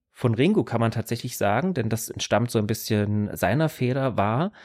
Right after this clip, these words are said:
dass wir uns durchaus auch einmal Spielen widmen können, die eigentlich zu groß, zu umfangreich für unser Format sind, die aber tolle Storylines, tolle Questreihen haben, die es sich zu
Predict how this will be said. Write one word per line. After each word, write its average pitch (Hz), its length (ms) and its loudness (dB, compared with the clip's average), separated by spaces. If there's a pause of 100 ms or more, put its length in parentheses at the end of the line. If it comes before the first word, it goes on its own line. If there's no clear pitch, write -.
(180)
dass 123 300 -2
wir 139 240 2
uns 135 520 0
durchaus 160 400 0
auch - 220 -4
einmal 120 680 0
Spielen 147 540 0
widmen 135 300 -2
können, 127 240 0
die 123 220 -4
eigentlich 131 640 2
zu - 160 -2
groß, 127 500 -2
zu - 160 -6
umfangreich 120 540 -2
für - 100 -10
unser 110 200 -4
Format 95 440 -6
sind, 190 300 -2 (360)
die 120 100 4
aber 123 220 0
tolle 165 300 2
Storylines, 123 760 -2
tolle 131 320 0
Questreihen 110 720 -4
haben, 113 340 -2 (480)
die 110 400 2
es - 160 -4
sich - 220 -4
zu 120 720 0